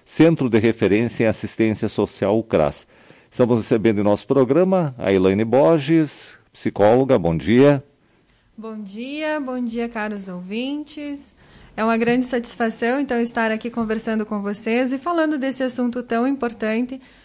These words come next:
Speaker 2: a nossa saúde mental, somada aí ao evento de uma pandemia,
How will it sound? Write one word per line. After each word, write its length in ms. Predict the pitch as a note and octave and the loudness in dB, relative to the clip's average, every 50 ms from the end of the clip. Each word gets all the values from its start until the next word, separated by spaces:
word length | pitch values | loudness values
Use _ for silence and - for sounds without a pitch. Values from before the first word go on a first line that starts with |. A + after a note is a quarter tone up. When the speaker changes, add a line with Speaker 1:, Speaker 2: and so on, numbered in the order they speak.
| _ _ - | _ _ -4
Speaker 2:
a 60 | A3 | -2
nossa 340 | A3+ A3+ A#3 B3 A#3+ - C4 | 2 2 2 2 2 0 -2
saúde 400 | A#3+ - B3+ A#3+ A#3 B3 A#3 B3+ | -2 0 0 2 2 2 2 0
mental, 760 | B3 B3 A#3 A3+ A#3 A3+ A3+ G#3 G#3 A3 A#3+ D4+ G4 - - _ _ _ _ _ _ _ _ _ | 0 2 2 0 0 0 0 0 0 2 0 0 -2 -4 -8 _ _ _ _ _ _ _ _ _
somada 720 | - - - B3+ B3 A#3+ A#3 A#3 A#3+ C#4 D#4+ D#4+ C#4+ C4 | -6 -2 0 2 4 4 4 6 6 6 4 4 2 2
aí 260 | B3 A#3 A#3 A#3+ B3+ B3 | 2 4 4 4 4 4
ao 240 | A#3+ A#3 A3+ A3 | 4 2 2 0
evento 720 | A3 - - - A3 A3 G#3 G#3+ A#3 A#3+ B3+ C4+ C4 C4+ B3+ | -2 -2 -4 -4 -4 -2 0 2 2 2 4 2 0 0 -2
de 80 | G#3 | 0
uma 200 | A3+ A#3 A3+ A3+ | 0 0 0 0
pandemia, 880 | A3 A#3 A3+ A3+ G#3+ G3+ G#3 G3+ G#3 A#3 C4 C#4+ C#4+ C#4 C4+ C4+ C4+ C4+ | 0 0 0 0 0 -2 -4 -4 -2 0 0 2 2 2 2 2 0 -2